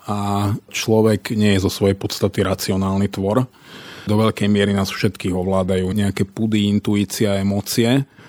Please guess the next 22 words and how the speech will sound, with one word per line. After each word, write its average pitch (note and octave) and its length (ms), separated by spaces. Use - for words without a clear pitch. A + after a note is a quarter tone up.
A G#2 200
to, A#2 240
aby A2+ 160
bol A2+ 240
človek A#2 360
racionálny, G#2+ 640
to G#2+ 120
naozaj G#2+ 240
vyžaduje G2+ 560
istý - 280
intelektuálny G2 760
vklad. G2 440
Čiže G#2 440
čím A#2 320
vyšší A2+ 320
intelekt, A2 680
tým A2 320
viac A2 280
dokáže G#2 560
byť F2+ 240
človek F#2+ 400
racionálny. F#2 920